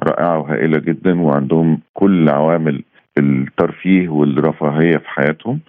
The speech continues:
لكن ما بيشعروش بالسعادة. وفي نفس الوقت بنلاقي ناس ظروفهم بسيطة جدًا أو تكون من الناحية الاقتصادية، إيه، تعتبر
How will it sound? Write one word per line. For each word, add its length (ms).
لكن 240
ما 140
بيشعروش 640
بالسعادة. 640
وفي 300
نفس 400
الوقت 320
بنلاقي 260
ناس 160
ظروفهم 640
بسيطة 500
جدًا 520
أو 420
تكون 320
من 80
الناحية 280
الاقتصادية، 680
إيه، 140
تعتبر 760